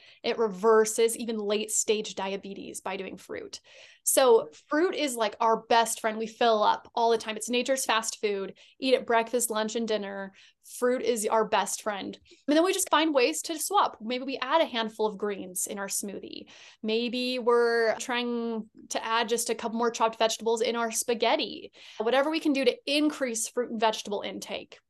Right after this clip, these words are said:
The more fruits and vegetables you have, the healthier you will be. And so that's really the beginning. Once you get over the hurdle of, "Do I actually want this?" we start making the swaps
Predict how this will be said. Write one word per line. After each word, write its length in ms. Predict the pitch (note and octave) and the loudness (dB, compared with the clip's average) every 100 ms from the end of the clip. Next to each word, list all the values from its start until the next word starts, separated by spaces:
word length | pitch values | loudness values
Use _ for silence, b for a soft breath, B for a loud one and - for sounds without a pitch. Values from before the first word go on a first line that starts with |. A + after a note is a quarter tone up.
| _ _ | _ _
The 80 | A3 | -2
more 280 | A3 A#3 C4 | 2 4 4
fruits 200 | C#4+ C#4+ | 2 0
and 60 | |
vegetables 260 | A#3 A3+ A3 | 0 0 -2
you 60 | G#3 | -2
have, 220 | G#3 G3+ | -4 -6
the 60 | F#3+ | -10
healthier 460 | - G#3+ - G3+ | -8 -8 -6 -8
you 200 | G3+ F#3+ | -8 -8
will 160 | F3 - | -10 -10
be. 180 | - - _ _ _ _ _ _ _ _ _ _ | -14 -16 _ _ _ _ _ _ _ _ _ _
And 140 | C4+ B3+ | -8 0
so 60 | |
that's 220 | D4 F4 | 2 2
really 280 | F#4+ F#4+ D4+ | 0 0 0
the 200 | A3+ A3 | 2 0
beginning. 300 | G#3 A3 F#3+ | -2 -6 -6
Once 220 | G3 A#3+ B3+ | -2 -2 0
you 80 | D4 | 0
get 120 | F4+ | 2
over 120 | F4 | 2
the 60 | D#4 | 2
hurdle 240 | C4 B3+ | 4 4
of, 80 | A3 | 2
"Do 140 | B3 | 2
I 60 | A#3+ | 2
actually 380 | A3 G#3 - A3 | 2 -2 -6 -6
want 240 | G3 G3 | -6 0
this?" 380 | D#4+ E4+ - - _ _ _ _ _ _ _ _ _ _ | 2 2 -2 -6 _ _ _ _ _ _ _ _ _ _
we 240 | - G#3 C#4 | -12 -4 -2
start 220 | - C4 | 0 0
making 240 | A#3+ A3+ | 0 -4
the 60 | G#3+ | -6
swaps 640 | - G3 - - - - | -4 -4 -4 -2 -2 -2